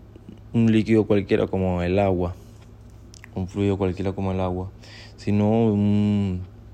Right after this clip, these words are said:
de un fluido bastante especial, con sus características especiales y sobre todo con la importancia económica que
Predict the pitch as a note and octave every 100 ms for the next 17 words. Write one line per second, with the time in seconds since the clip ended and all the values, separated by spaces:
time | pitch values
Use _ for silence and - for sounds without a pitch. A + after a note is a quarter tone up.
0 | - - - - - - - A2+ G#2 G2
1 | G#2+ A2 G#2 G2+ - G2 F#2+ A2 A2+ A2
2 | A2+ - A#2 A2 A2 B2 - - - -
3 | G#2+ G#2+ G#2 G#2 F#2+ - - - - -
4 | - F#2+ F#2+ - F#2 F#2+ - - G#2+ G#2+
5 | - - - G2+ A2 G#2+ A2+ G#2+ A2 A#2
6 | - - - - - B2 A#2+ A#2 A2+ -
7 | A2+ A#2+ B2 A2 G2+ F2+ F2+ - - G2+
8 | G2 F#2+ G2+ G2 - G#2+ G#2 G2+ F#2+ F#2
9 | G2+ G2+ G2+ A#2 A#2 C3+ - - - -
10 | - - - - - G2 F#2+ F#2+ F#2 F2
11 | D#2+